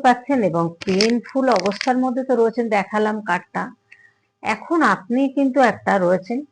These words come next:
কুইন অফ কাপস, ইমোশনাল তো আপনি রয়েছেনই, কিন্তু ওনার প্রতি সেই ইমোশনাল আর আগের মতো নেই, কারণ আপনি এমপ্রেসের জায়গায় রয়েছেন।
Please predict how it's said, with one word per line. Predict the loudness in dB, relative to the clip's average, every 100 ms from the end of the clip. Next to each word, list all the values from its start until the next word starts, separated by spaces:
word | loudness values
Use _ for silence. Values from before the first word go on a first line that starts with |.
| _ -2
কুইন | 0 0
অফ | -2 -4
কাপস, | -6 -6 -10 _ -4
ইমোশনাল | -2 -2 -2 -2 0 2
তো | 2
আপনি | 2 0
রয়েছেনই, | 0 0 0 -4 -4 -4 -10 _ -20 -20 _ -8
কিন্তু | -4 -2 -2 -2 -4 _ _ _ _ _ _ -6
ওনার | 0 0 0
প্রতি | -2 -2 -2
সেই | -2 0 2
ইমোশনাল | 0 -2 -4 -4 -4 0 2
আর | 4 2
আগের | 2 -2 -2
মতো | -4 -4 -4
নেই, | -6 -10 _ _ _ _ _
কারণ | -4 -2 0 0
আপনি | 0 -2 0
এমপ্রেসের | -2 -2 -4 -4 -8 -8
জায়গায় | -10 -10 -12
রয়েছেন। | -12 -16 -18